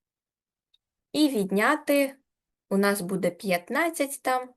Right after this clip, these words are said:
помножити на чотири — це відняти шістдесят.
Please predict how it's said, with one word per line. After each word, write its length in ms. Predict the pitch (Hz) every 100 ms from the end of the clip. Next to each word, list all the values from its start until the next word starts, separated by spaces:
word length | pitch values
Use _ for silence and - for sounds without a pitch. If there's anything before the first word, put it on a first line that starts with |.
| -
помножити 460 | 190 185 185 -
на 140 | 196 185
чотири — 360 | - 311 311
це 300 | 277 226 226 208
відняти 440 | 190 202 226 208
шістдесят. 760 | 208 - 226 202 - - _